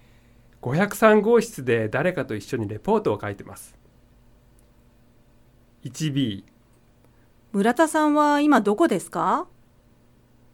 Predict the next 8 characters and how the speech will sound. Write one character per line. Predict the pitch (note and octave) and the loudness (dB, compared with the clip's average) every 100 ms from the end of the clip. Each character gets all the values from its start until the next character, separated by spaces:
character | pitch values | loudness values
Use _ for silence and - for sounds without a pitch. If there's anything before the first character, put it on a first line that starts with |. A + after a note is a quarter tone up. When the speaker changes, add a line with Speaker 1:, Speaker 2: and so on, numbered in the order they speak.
| _ _ _ _ _ _ _ _ _ _ _ _ _ _ _ C3 | _ _ _ _ _ _ _ _ _ _ _ _ _ _ _ -6
Speaker 1:
銀 | A#2+ D#3+ F3 | 2 4 6
行 | F3+ | 4
に | D#3+ | 4
行 | D3 | 2
っ | |
て | C#3+ | 0
ま | B2+ | 0
す。 | G#2+ - | -4 -14